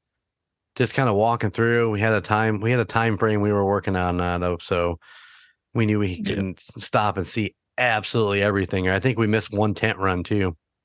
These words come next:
Speaker 1: if not, if not two.
Speaker 2: Yeah, we did.
Speaker 1: So usually we try to hit all the tents.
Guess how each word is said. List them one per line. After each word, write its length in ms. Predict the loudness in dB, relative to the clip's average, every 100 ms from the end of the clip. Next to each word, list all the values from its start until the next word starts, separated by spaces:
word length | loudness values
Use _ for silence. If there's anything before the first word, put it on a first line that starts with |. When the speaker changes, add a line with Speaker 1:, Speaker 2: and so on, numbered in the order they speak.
| _ _ _ _
Speaker 1:
if 180 | -10 -6
not, 260 | -2 -2 -4 -6
if 160 | -4
not 240 | -2 -4 -4
two. 400 | -4 -2 -2 -4 _ _ _
Speaker 2:
Yeah, 320 | -2 0 -2
we 120 | -4 -4
did. 280 | -6 -6 -10 _ _ _ _ _
Speaker 1:
So 420 | -10 -2 -2 -2 -6 _ _ _ _ -6
usually 260 | -2 0
we 100 | 0
try 140 | 0 0
to 80 |
hit 140 | 0 0
all 160 | 0
the 80 | 0
tents. 500 | -2 -2 -4 -6 -16